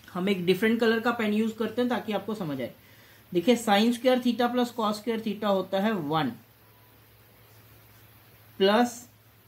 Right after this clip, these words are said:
टू sin theta cos theta,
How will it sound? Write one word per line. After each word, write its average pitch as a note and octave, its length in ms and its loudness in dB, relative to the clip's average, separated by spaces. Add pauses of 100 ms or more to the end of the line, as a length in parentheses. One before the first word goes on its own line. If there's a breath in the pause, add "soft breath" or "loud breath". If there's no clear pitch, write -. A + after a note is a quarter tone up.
(380)
टू F#3+ 520 4 (800)
sin F#3 520 0
theta G#3 420 -2 (100)
cos D3+ 340 0
theta, G3 500 -2